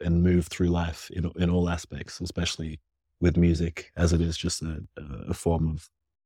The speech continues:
expressing what my life is. So that outsider status has really shaped how I make music and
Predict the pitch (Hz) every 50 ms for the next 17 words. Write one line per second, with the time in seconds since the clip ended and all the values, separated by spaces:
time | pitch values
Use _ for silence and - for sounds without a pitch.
0 | _ _ _ _ _ _ _ _ _ _ - 87 - - _ - 87 87 - -
1 | 85 82 82 85 82 _ - 85 82 78 82 82 82 82 82 82 82 - - 85
2 | 82 82 - - - - - - 76 80 78 - _ _ _ _ _ _ _ _
3 | - 85 - - 90 90 85 87 - - 90 87 82 85 - - - 85 85 85
4 | 85 - - - - - _ _ _ _ _ _ _ _ - - 85 85 80 73
5 | - - - - _ _ _ _ _ _ 92 92 90 87 82 - - - 92 87
6 | 85 - - - 85 85 82 82 80 76 80 82 82 80 - 85 82 82 78 76
7 | 78 80 - 78 80 78 76